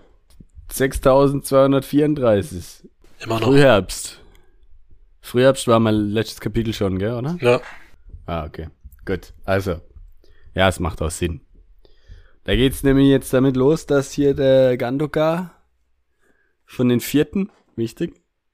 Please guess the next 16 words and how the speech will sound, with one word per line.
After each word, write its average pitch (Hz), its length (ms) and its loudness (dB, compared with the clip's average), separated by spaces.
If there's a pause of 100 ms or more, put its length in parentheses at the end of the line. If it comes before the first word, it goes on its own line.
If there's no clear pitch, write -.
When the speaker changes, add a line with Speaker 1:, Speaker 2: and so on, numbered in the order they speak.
Speaker 1:
Gandoka 135 640 -2 (360)
von 120 180 -4
den 120 100 0
Vierten, 107 380 -4 (960)
sagt 123 360 0
jetzt 123 220 0
hier, 135 280 4
dreißig 120 420 -2
Tage 123 320 -2
sind 135 180 -6
jetzt 135 240 -2
eigentlich 127 260 -2
auch 127 100 0
schon 131 160 -4
rum, 165 220 2
gell? 147 240 2